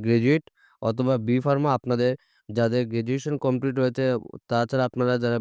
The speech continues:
বি ফার্মা রয়েছেন, আপনাদের জন্য সেই কাজটি। মিনিমাম six months or, আহ, one year experience candidate are, are can apply। আপনাদের কমপক্ষে হলো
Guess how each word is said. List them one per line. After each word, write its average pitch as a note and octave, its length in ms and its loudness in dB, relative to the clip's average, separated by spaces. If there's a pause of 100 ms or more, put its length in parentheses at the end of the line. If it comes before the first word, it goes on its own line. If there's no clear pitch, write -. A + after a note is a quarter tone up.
বি A#2 160 0
ফার্মা C3+ 260 2
রয়েছেন, B2+ 300 0 (100)
আপনাদের A#2 380 0
জন্য A#2 140 4 (140)
সেই A#2+ 140 2 (100)
কাজটি। A#2+ 340 -2 (480)
মিনিমাম C#3 460 4 (160)
six C#3 140 0 (180)
months D3+ 220 0 (220)
or, B2+ 120 2
আহ, A#2 600 0
one B2+ 120 0
year C3+ 180 2
experience C#3 440 -4
candidate B2+ 480 0
are, A#2+ 120 0 (180)
are A#2+ 100 2 (100)
can B2 220 2
apply। C#3+ 220 -2 (440)
আপনাদের C#3 400 0 (120)
কমপক্ষে D3 460 0
হলো D3+ 120 0